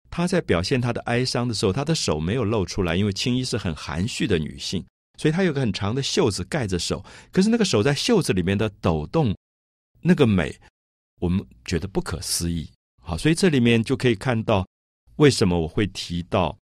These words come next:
不同的民族开发身体的经验，它的结论可能是不一样的。我觉得我们今天很幸运，我们的身体可以学芭蕾，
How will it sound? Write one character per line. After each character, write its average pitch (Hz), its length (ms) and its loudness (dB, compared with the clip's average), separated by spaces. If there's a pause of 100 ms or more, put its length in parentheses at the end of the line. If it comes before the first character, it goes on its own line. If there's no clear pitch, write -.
(240)
不 147 80 4
同 113 200 2
的 110 80 6
民 98 300 2
族 85 460 -6 (500)
开 123 240 -2
发 117 320 -4
身 147 260 -4
体 - 140 -8
的 85 100 -2
经 101 280 -2
验， 92 200 -2 (540)
它 110 220 -4
的 92 280 0 (220)
结 87 280 -2
论 110 260 -2 (400)
可 - 100 -4
能 85 180 -4
是 101 140 -6
不 110 160 -4
一 101 160 -4
样 110 260 -4
的。 - 80 -20 (1000)
我 127 100 0
觉 165 100 2
得 170 120 2
我 117 100 2
们 90 80 2
今 113 160 -2
天 131 100 2
很 82 140 -2
幸 92 260 0
运， 95 160 0 (1400)
我 90 100 0
们 101 80 2
的 120 100 2
身 123 280 4
体 - 260 -8 (160)
可 107 140 -2
以 113 120 -2
学 85 200 -4
芭 95 200 -4
蕾， 78 240 -6